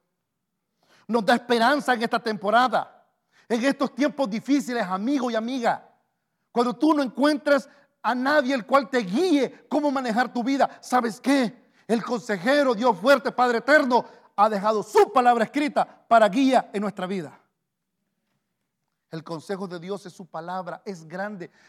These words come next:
No en vano Jesús en el Apocalipsis se llamó a sí mismo, "Yo soy el alfa y la omega". ¿Sabe usted qué significan esas dos palabras? El alfabeto griego es alfa, beta, gamma y todo eso hasta el final.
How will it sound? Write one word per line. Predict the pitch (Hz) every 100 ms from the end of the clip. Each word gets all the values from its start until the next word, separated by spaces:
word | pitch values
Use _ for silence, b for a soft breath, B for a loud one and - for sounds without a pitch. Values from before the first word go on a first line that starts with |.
| b
No | 220
en | 240 196
vano | 214 214 240 240
Jesús | 208 - 262 208
en | 214
el | 214
Apocalipsis | 208 - 202 202 262 220 247 208 b b
se | b 233 214
llamó | 214 247
a |
sí | 233 240
mismo, | 233 311 233 302 240 B B
"Yo | 151 254
soy | - 247 202
el | 190 170
alfa | 190 269 320 311 302 302 294 - _ _ _
y | - 185
la | 170 151
omega". | 147 160 277 269 160 123
¿Sabe | 220 302
usted | 226 277
qué | 269
significan | 233 220 254 208 214
esas | 208 170
dos | 190
palabras? | - 175 160 185 277 - _ _ _ _ -
El | 160
alfabeto | 180 175 180 247 247
griego | 208 262 226 214
es | -
alfa, | - 208 233 220
beta, | 185 214 214 208
gamma | 208 214 262 202
y | 175
todo | 190 185
eso | 170
hasta | 170 160
el | 151
final. | 160 135